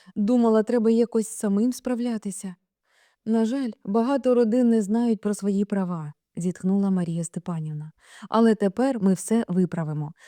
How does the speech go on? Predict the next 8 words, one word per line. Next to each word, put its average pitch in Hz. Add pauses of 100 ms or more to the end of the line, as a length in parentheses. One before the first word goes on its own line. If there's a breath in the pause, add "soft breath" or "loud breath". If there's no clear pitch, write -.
(160 loud breath)
І 240
ще 247
одне. 156 (540 soft breath)
Марку, 302 (240 soft breath)
покажи 427
мамі 226
свої 247
роботи, 214